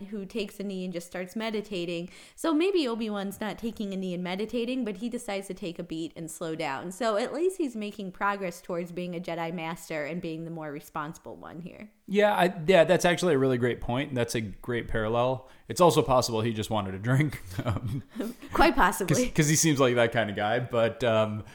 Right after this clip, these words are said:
Speaker 2: but yeah, so Anakin kinda goes stalking around the bar, and we have this sort of, um, you know, this little suspenseful sequence,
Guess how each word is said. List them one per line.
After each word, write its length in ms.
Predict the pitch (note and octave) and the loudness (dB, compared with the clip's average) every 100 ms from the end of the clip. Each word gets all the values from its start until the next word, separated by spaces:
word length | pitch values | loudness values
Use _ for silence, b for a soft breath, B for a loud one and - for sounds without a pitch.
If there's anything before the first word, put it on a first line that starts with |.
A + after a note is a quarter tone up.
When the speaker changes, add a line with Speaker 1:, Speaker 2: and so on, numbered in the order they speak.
| B - | B 0
Speaker 2:
but 160 | G3+ | 4
yeah, 160 | F#3+ D3 | 6 6
so 180 | - D#3+ | 6 6
Anakin 420 | F3+ F#3 F3+ D3+ | 4 4 2 2
kinda 220 | D#3 C#3+ | 2 2
goes 220 | C3+ B2+ | 2 2
stalking 360 | - C#3 B2+ B2+ | 4 4 4 0
around 260 | B2 A#2+ | 0 0
the 60 | A2+ | 0
bar, 440 | A2 B2 B2 B2 | 0 2 4 4
and 100 | A#2 | 2
we 80 | A#2 | 0
have 180 | A#2+ A2+ | -2 -2
this 160 | A#2 - | -4 -4
sort 220 | A#2+ A2+ | -2 -2
of, 180 | G#2+ G#2 | -4 -2
um, 380 | G2 F#2+ F#2+ F#2+ _ b b b b | -2 -4 -8 -12 _ b b b b
you 160 | A#2 A2 | -6 -4
know, 80 | |
this 220 | G2+ A#2 C3 | -4 -4 -2
little 160 | A#2 | -2
suspenseful 640 | - A2 - A2+ A2 A2+ | -2 -4 -4 -6 -6 -6
sequence, 640 | G#2 A2 F#2 A#2 A2 G#2+ | -6 -8 -6 -6 -6 -8